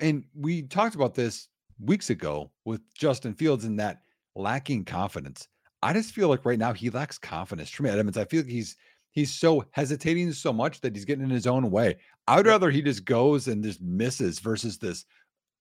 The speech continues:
Speaker 1: Jaleel Mc-, Mc-, was it McLaughlin or McLean, whatever.
Speaker 2: Mm-hmm.
Speaker 1: He just went right by him so many times 'cause
Speaker 2: Right by him.
Speaker 1: Edmonds like, "Uh,"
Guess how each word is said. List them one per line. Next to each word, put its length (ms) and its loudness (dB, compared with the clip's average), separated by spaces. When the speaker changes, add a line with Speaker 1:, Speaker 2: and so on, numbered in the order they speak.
Speaker 1:
Jaleel 360 4
Mc-, 120 0
Mc-, 220 -2
was 160 -2
it 80 -6
McLaughlin 580 2
or 120 4
McLean, 380 -2
whatever. 360 6
Speaker 2:
Mm-hmm. 160 -10
Speaker 1:
He 180 4
just 140 -4
went 200 2
right 220 8
by 200 6
him 120 4
so 160 6
many 160 8
times 400 8
'cause 220 4
Speaker 2:
Right 140 -4
by 80 -10
him. 60 4
Speaker 1:
Edmonds 220 0
like, 180 0
"Uh," 440 2